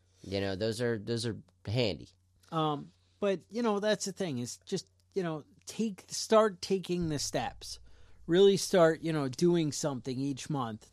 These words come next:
Speaker 2: to really get prepared
Speaker 1: Mm-hmm.
Speaker 2: and, you know, get your stuff together.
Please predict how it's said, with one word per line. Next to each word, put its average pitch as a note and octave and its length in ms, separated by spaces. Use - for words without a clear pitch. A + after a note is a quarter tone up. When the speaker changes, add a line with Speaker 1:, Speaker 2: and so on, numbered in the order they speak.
Speaker 2:
to D3+ 100
really C3+ 300
get B2 260
prepared A#2+ 560
Speaker 1:
Mm-hmm. F#2+ 260
Speaker 2:
and, C3+ 480
you E3 100
know, D3 120
get C3+ 260
your C#3+ 100
stuff D3 340
together. E2+ 500